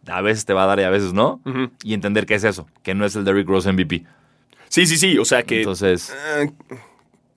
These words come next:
Speaker 2: ya es, ya es un veterano.
Speaker 1: Así es.
Speaker 2: Entonces, ahí es, es, quizás puede ser hasta una carga para un
Speaker 1: Ujú.
Speaker 2: equipo más que un
Speaker 1: Sobre todo porque, est-, a ver,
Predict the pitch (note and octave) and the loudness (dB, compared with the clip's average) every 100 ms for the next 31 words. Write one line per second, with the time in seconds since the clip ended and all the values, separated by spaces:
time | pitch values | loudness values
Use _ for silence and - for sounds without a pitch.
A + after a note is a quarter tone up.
0 | _ _ - - G#2 A2+ B2+ A#2 - G2+ | _ _ -20 -20 -8 -2 -2 -2 -6 -8
1 | G2 - A2+ A#2 G#3+ - - _ F#2 F#2 | -6 -8 -8 -6 -8 -10 -16 _ -10 -8
2 | F2 - _ - G2 G#2+ G2+ G#2+ G#2 G#2+ | -12 -16 _ -18 -8 -6 -2 0 0 -2
3 | A2 A#2 A2+ - - - - - - A2+ | -2 -2 -2 -6 -16 -20 -20 -16 -8 -4
4 | A#2 A#2 A2+ A2+ A2+ G#2 F#2 G#2+ A#2 F2 | 0 4 4 2 0 -4 -4 -2 -2 -2
5 | - F2+ G2 F#2 F#2+ G2+ G2 F#2+ G2 G2 | -6 -6 -4 -6 -6 -4 -4 -4 -4 -2
6 | G2 F#2+ A2+ A#2+ C3 A#2+ G#2 A#2+ A#2+ G#2+ | -2 2 4 4 2 0 -4 -2 -2 -4
7 | - G2 A#2 | -8 -4 -4